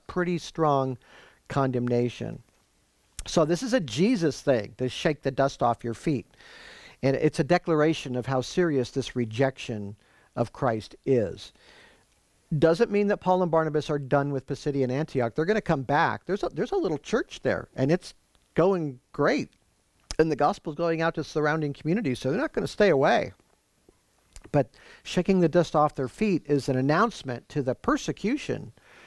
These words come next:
those instigating and leading the persecution, that they are in trouble, that this is not a good thing for them, that they are opposing Christ personally. But now, Paul says, um, they've judged themselves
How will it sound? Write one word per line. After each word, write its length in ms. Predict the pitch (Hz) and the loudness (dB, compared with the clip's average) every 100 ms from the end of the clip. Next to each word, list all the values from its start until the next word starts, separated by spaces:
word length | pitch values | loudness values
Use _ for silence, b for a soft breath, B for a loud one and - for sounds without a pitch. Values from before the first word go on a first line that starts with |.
| - | 0
those 320 | 156 160 - - | 2 2 0 0
instigating 640 | 165 - 147 135 127 131 | 0 0 0 2 2 0
and 120 | 123 127 | 0 0
leading 280 | 160 143 | 0 0
the 80 | 123 | -2
persecution, 840 | - 131 117 - 190 226 113 107 B B B B - | -4 -4 -6 -4 -6 -4 -8 -8 B B B B 0
that 340 | 123 117 127 | 2 0 -2
they 160 | 139 190 | 0 0
are 120 | 175 | -2
in 140 | 147 | -4
trouble, 420 | - 143 123 - 110 | -4 -2 -2 -6 -6
that 140 | 117 | -6
this 140 | 143 139 | -6 -6
is 120 | 135 | 0
not 180 | 131 127 | 0 0
a 40 | |
good 260 | 120 123 - | 0 0 0
thing 180 | 123 123 | -2 -2
for 160 | 113 | -4
them, 200 | 107 104 | -4 -6
that 100 | 107 | -4
they 140 | 123 123 | 2 2
are 100 | 117 | 2
opposing 680 | - - 147 143 123 113 | -2 -2 2 2 0 -6
Christ 520 | - 131 113 110 - - | -4 -2 -2 -4 -12 -6
personally. 640 | 123 120 - - - 107 B B B B B B B B B _ | -6 -6 -10 -12 -14 -16 B B B B B B B B B _
But 120 | 165 | 2
now, 380 | 202 339 214 190 | 4 6 6 4
Paul 300 | - 185 175 | 4 4 4
says, 560 | - 160 131 147 233 - | 2 2 4 2 0 -2
um, 340 | 151 139 131 127 | 2 2 0 -2
they've 240 | 135 131 | -2 0
judged 360 | 120 175 190 - | 2 2 2 -2
themselves 580 | 175 - 143 127 139 | -4 0 4 4 2